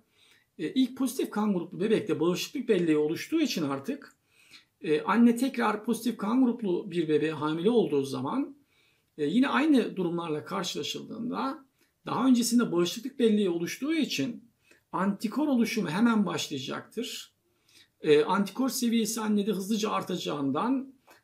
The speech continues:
ikinci pozitif kan gruplu bebekte, e, kan uyuşmazlığına bağlı ölüm meydana gelecektir.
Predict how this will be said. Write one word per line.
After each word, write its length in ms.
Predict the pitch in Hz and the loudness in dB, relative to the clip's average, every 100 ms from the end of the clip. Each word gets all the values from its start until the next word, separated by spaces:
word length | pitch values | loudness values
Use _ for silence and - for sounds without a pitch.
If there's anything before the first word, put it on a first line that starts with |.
| _ - | _ -14
ikinci 400 | - 190 202 - | -6 -2 -2 -2
pozitif 380 | 285 - 254 | -4 -4 -6
kan 220 | - 208 190 | -4 -2 -2
gruplu 260 | 151 156 | -4 -4
bebekte, 720 | 190 196 - 147 180 226 226 - 226 | 2 2 2 2 2 0 -2 -14 -2
e, 240 | 147 147 | 0 0
kan 180 | - 240 | 2 6
uyuşmazlığına 680 | 226 - 156 147 135 143 180 | 6 4 -4 -6 -4 -4 -2
bağlı 380 | 190 151 147 | 0 0 0
ölüm 460 | 208 175 208 247 247 | 2 4 4 2 0
meydana 440 | 185 160 143 202 | 0 0 -2 -2
gelecektir. 840 | 254 220 190 180 139 - - - | 0 0 0 -2 -4 -6 -6 -8